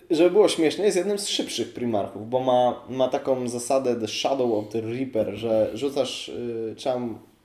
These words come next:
rzucić kostką, zdać literkę i on się może pojawić w, zamiast jakby ruchu robi coś takiego, że w dziesięciu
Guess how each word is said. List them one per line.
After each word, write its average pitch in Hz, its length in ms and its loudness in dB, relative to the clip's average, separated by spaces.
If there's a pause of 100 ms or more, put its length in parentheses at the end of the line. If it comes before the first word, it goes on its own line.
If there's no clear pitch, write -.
rzucić 135 380 -6
kostką, 143 400 -2
zdać 131 240 0
literkę 127 440 -2 (720)
i 151 120 4
on 175 180 6
się 175 160 -2
może 156 340 2
pojawić 135 760 2
w, 123 400 -2
zamiast 131 400 0
jakby 123 280 -2
ruchu 151 340 2
robi 131 240 2
coś 131 180 -10
takiego, 135 360 0
że 131 120 -4
w 120 80 -8
dziesięciu 135 460 -4